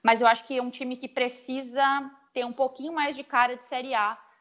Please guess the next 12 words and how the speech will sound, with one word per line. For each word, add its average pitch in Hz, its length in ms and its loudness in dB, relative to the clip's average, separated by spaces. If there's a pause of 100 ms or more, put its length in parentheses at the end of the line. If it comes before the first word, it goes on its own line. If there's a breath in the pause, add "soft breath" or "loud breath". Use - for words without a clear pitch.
(120)
pra 226 220 -2
gente 226 1400 -8
olhar 214 540 6
com 247 100 -10
um, 226 920 -8
um, 208 60 -8
de 208 120 -4
uma, 226 140 4
de 226 220 -8
uma 226 120 4
forma 226 320 0
diferente 226 680 -8